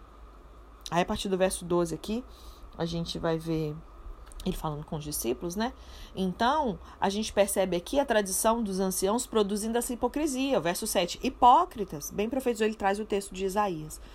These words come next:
né? É, Charles Spurgeon, ele afirma: "Eles se importavam com a lavagem das mãos e ainda puseram essas mãos sujas na santíssima lei de Deus." E aí ele,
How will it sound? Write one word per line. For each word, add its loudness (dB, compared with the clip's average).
né? 0
É, 0
Charles 4
Spurgeon, 0
ele 2
afirma: 0
"Eles 4
se 0
importavam 2
com 0
a 4
lavagem 0
das -2
mãos -4
e 2
ainda 2
puseram 2
essas 0
mãos 0
sujas 0
na -2
santíssima -4
lei -2
de -10
Deus." -4
E 0
aí 0
ele, 2